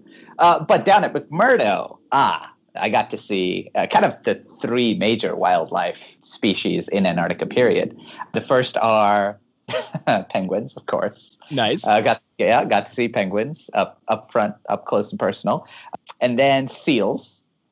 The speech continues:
Speaker 1: and seals eat penguins. So, you know,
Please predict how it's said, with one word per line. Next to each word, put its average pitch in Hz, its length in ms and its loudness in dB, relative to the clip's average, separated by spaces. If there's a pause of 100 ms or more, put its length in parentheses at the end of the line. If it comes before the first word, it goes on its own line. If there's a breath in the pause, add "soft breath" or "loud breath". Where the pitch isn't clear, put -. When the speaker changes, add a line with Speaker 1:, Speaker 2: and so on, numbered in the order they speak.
(140)
Speaker 1:
and 92 320 -2
seals 110 680 -2 (160)
eat 120 380 -4 (340)
penguins. - 680 -8
So, - 280 -8
you 104 80 -4
know, 104 140 -8